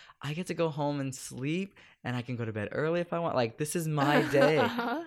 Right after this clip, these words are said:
Speaker 1: And then
Speaker 2: And,
Speaker 1: what
Speaker 2: and
Speaker 1: happened?
Speaker 2: then?
Speaker 1: Yeah, and then I get home, I nap, I take care of some stuff. Couple hours later, I get a text from you, which was cool. Like, I knew you were busy at first, and then you're just like, "Hey, are you at your dad's? Can I come over?" And I'm just like, "Whoa, wait, it's, like, four o'clock.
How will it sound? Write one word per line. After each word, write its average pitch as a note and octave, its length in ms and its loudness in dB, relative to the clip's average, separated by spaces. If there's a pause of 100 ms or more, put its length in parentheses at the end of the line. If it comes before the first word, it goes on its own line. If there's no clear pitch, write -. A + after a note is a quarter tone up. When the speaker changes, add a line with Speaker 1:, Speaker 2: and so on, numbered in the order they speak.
Speaker 1:
And C#4+ 100 4
then D4 100 6
Speaker 2:
And, - 20 6
Speaker 1:
what D4 100 6
Speaker 2:
and - 80 6
Speaker 1:
happened? A#3+ 500 4
Speaker 2:
then? F3 140 0
Speaker 1:
Yeah, D#3+ 180 10
and F3 160 6
then F#3 200 6
I E3+ 80 6
get D3+ 180 6
home, F#3 400 4
I D3+ 80 4
nap, C#3+ 460 0
I B2 80 0
take B2+ 180 -4
care C3+ 120 0
of B2+ 60 -4
some B2+ 120 -8
stuff. - 480 -4
Couple G3+ 280 6
hours A#3+ 280 8
later, D3+ 320 10
I C#3+ 60 8
get C3+ 140 4
a B2 40 2
text - 380 -2
from C3 180 -2
you, D3 340 2 (320)
which F#3 180 0
was E3+ 140 0
cool. B2 360 2
Like, B2+ 160 2
I C3+ 60 2
knew C#3 120 0
you D#3+ 140 2
were C#3 60 4
busy A#2+ 300 0
at - 100 -4
first, C3 260 -2
and C3 120 -6
then C3+ 100 -2
you're C3+ 120 -2
just C3+ 160 -4
like, B2+ 200 -4 (420)
"Hey, F3+ 420 0
are G2+ 80 0
you D3+ 140 2
at - 100 0
your E3+ 100 2
dad's? C#3 400 2
Can - 160 -2
I C#3 60 2
come C3 240 -2
over?" D3+ 340 0
And F#3 140 0
I'm E3 80 0
just D3+ 180 -6
like, D3+ 220 -6
"Whoa, A3+ 400 2
wait, D3 340 -2
it's, - 160 -6
like, F3 220 -4
four E3 180 -2
o'clock. D#3+ 400 0